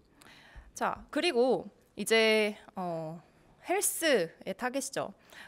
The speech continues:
운동이 필요한 사람들, 건강상의 이유로. 그래서 비만, 고지혈증, 이상 지질혈증, 뭐 당뇨 초기, 우리가 건강검진을 하고 나면, 어, 나오는 것들이죠. 그래서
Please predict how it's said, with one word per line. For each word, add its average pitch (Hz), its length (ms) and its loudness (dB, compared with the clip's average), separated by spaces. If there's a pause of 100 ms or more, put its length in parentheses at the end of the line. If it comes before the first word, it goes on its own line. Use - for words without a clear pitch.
(120)
운동이 220 340 0
필요한 311 340 4
사람들, 233 420 0
건강상의 214 760 -4
이유로. 160 260 -6 (460)
그래서 - 240 -16
비만, 233 360 4 (320)
고지혈증, 214 680 -2 (380)
이상 214 320 -2
지질혈증, 233 640 0 (200)
뭐 165 100 -10
당뇨 220 380 -2
초기, 247 380 -4 (320)
우리가 185 300 -4
건강검진을 262 920 2
하고 294 260 2
나면, 185 400 -2 (500)
어, - 200 -14
나오는 202 640 0
것들이죠. 185 720 -6 (440)
그래서 180 460 -4